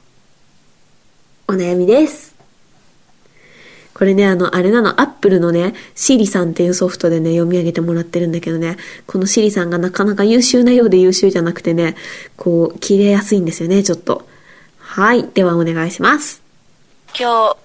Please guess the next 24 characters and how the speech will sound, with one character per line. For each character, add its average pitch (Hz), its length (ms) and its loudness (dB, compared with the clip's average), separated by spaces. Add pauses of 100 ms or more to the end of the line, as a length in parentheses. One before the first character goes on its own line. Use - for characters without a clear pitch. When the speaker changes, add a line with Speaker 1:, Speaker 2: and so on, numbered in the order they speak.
(120)
Speaker 2:
日、 254 60 -6
運 330 300 -6
命 320 240 0
的 277 340 -4
な 240 160 0
出 269 180 0
会 262 280 -2
い - 20 -10
が 226 280 -2
あ - 20 -4
っ 269 60 -8 (180)
た 214 100 -2
よ 262 320 0
う - 20 -4
な 208 140 0
気 233 240 -8
が 196 160 -2
し 185 220 -6
ま 175 160 -4
す。 - 200 -4 (220)
そ - 180 -2
の 302 220 0
人 226 360 -6
と、 - 280 -2